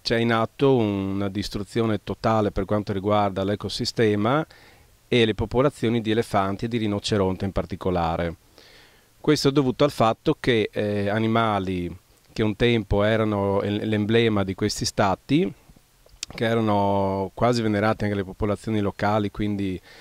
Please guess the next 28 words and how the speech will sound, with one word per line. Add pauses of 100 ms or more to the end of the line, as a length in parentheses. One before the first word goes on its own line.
(260)
eh,
venivano
uccisi
in
numero
assai
ridotto, (220)
si
parla
ad
esempio
di
un
cinque
dieci
rinoceronti (120)
all'anno
in
tutto
il
mondo, (880)
eh,
a
causa
di
un
mercato
illegale